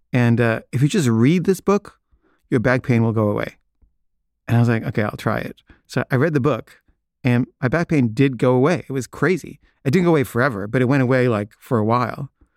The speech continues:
And I was like, "Okay, so this is psychosomatic." And then, you know, a few years later, I was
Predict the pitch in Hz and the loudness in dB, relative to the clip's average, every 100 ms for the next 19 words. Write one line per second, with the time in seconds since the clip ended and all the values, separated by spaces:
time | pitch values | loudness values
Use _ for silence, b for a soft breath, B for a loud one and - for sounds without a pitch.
0 | _ _ _ _ 117 117 120 110 143 120 | _ _ _ _ 0 2 2 0 -2 -2
1 | 104 - 127 135 151 123 - - 120 - | -4 -4 -4 -2 -2 -4 -6 -10 -10 -10
2 | - - - _ _ _ _ _ _ _ | -10 -12 -18 _ _ _ _ _ _ _
3 | _ _ - 131 156 185 175 - _ _ | _ _ -2 2 4 2 0 -4 _ _
4 | 143 123 123 143 147 120 120 117 104 113 | 0 0 0 0 2 2 2 2 0 -2
5 | 107 104 - | -4 -6 -14